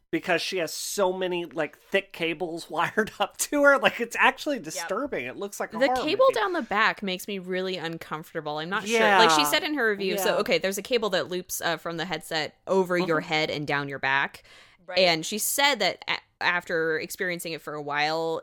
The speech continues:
Speaker 3: it wasn't a problem necessarily unless you were moving around a lot, and then it would get tangled up around you. Uh, but she said she got used to it. I'm
Speaker 1: Yeah.
Speaker 3: But it looks real-, it looks like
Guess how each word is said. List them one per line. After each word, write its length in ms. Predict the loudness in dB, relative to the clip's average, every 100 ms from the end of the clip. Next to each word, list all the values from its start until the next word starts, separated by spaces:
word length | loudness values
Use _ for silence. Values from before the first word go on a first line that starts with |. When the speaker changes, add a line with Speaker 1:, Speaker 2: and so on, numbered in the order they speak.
| -6
Speaker 3:
it 140 | -10
wasn't 380 | -6 -6 -6 -8 -8
a 80 |
problem 540 | -6 -4 -4 -4 -6 -6
necessarily 540 | -8 -8 -6 -4 -4
unless 220 | -4 -6
you 40 | -6
were 60 |
moving 240 | -6 -6 -6
around 160 | -8
a 40 | -6
lot, 280 | -2 -2 -2
and 100 | -6
then 100 | -6
it 60 |
would 100 | -6
get 160 | -10 -10
tangled 320 | -10 -6 -6
up 160 | -6 -4
around 240 | -6 -4
you. 200 | -8 -8 -12 -20 -20 _ 0
Uh, 160 | 2
but 120 | 2 -2
she 120 | 0
said 160 | -2
she 60 | 0
got 180 | -2 -2
used 280 | -8 -8 -8
to 100 | -8
it. 200 | -8 -12 _ -10
I'm 340 | -6 -6 -8 -6
Speaker 1:
Yeah. 280 | -2 0 2
Speaker 3:
But 160 | 4 4
it 100 | 4
looks 400 | 2 2 0 -4
real-, 200 | -2 0
it 80 | -2
looks 180 | -4 -4
like 280 | -6 -6